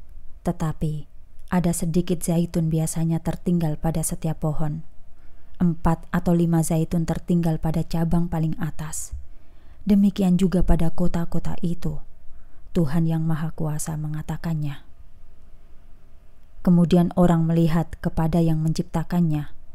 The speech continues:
Mata mereka melihat Yang Maha Kudus Israel. Mereka tidak percaya terhadap perkara besar yang dilakukannya. Mereka tidak akan pergi ke kebun dan mesbah kemenyan yang dibuatnya untuk dewa.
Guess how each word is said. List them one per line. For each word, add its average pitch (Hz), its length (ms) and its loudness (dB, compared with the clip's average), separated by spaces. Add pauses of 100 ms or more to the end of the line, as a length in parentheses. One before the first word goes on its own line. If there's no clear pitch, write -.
(460)
Mata 170 240 -2
mereka 170 400 2
melihat 165 480 0
Yang 165 240 0
Maha 165 240 0
Kudus 170 400 0
Israel. 156 600 -6 (1200)
Mereka 151 680 -2
tidak 165 320 -2
percaya 160 480 -2
terhadap 165 440 -6
perkara 160 360 -2
besar 160 400 -2
yang 156 160 -4
dilakukannya. 160 800 -4 (1400)
Mereka 165 440 2
tidak 170 280 2
akan 165 280 0
pergi 175 320 4
ke - 120 4
kebun 165 400 8
dan 160 240 2
mesbah 175 400 6
kemenyan 175 480 6
yang 165 160 4
dibuatnya 165 560 6
untuk 160 320 0
dewa. 156 400 4